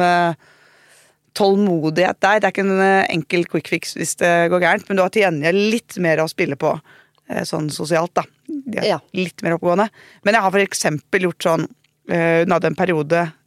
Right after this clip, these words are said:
Speaker 1: ganske lang periode, når hun var baby, hvor hun hadde litt sånn, eh, separasjonsproblemer. Hun syntes
Speaker 2: Mm.
Speaker 1: det var fryktelig vanskelig, så hun ikke så meg til enhver tid. Da kan man bli gæren. Bor i et, eh, stort hus og må fyre med ved om vinteren.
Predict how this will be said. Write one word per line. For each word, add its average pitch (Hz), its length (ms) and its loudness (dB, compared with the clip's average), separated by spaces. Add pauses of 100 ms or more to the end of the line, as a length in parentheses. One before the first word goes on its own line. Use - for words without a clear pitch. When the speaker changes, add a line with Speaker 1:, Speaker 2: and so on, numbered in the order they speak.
Speaker 1:
ganske - 200 -8
lang 139 160 -2
periode, 165 380 2
når 180 120 0
hun 170 80 0
var 165 280 0 (420)
baby, 160 500 0 (320)
hvor 185 100 0
hun - 20 2
hadde 180 120 0
litt 175 200 -2
sånn, 165 440 -2
eh, 160 480 -2 (380)
separasjonsproblemer. 170 1200 -4 (180)
Hun - 80 -2
syntes 240 140 0
Speaker 2:
Mm. - 20 -18
Speaker 1:
det 170 80 0
var 165 40 0 (180)
fryktelig 180 220 -2
vanskelig, 170 300 0
så 220 80 -2
hun 165 80 0
ikke 160 100 -4
så 156 160 0
meg 170 160 0
til 170 80 -4
enhver 156 380 0
tid. 269 240 2
Da - 400 -20
kan 151 120 -2
man 139 120 -4
bli 160 100 -2
gæren. 190 440 2 (320)
Bor 160 120 -2
i 170 60 2
et, - 180 -4
eh, 190 320 4
stort 185 280 -4
hus 214 300 -2
og 185 180 2
må 185 120 0
fyre 170 220 0
med 170 140 0
ved 165 120 4
om 196 100 0
vinteren. 226 360 0